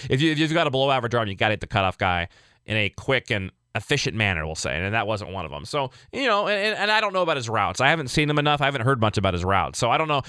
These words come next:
Defensively, he must be pretty good because I, earlier in the year, I tweeted that perhaps Ned Yost in the Mets opening night win would go to Orlando for defense in the eighth or ninth,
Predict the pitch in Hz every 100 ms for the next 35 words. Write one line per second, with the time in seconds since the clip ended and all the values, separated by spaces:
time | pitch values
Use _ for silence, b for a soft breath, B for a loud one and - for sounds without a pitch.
0 | B 175 220 330 339 311 240 220 202 202
1 | 180 151 185 131 151 139 127 131 139 147
2 | B 131 - 233 240 214 175 190 160 135
3 | 156 156 139 120 120 127 139 135 - 131
4 | 120 120 123 120 - B B B 131 135
5 | 127 127 147 - - _ _ 156 147 139
6 | 127 120 113 117 117 107 113 110 120 113
7 | - 117 104 101 b b b b b 135
8 | 131 139 143 131 117 113 120 120 104 87
9 | 101 95 107 101 104 98 90 - -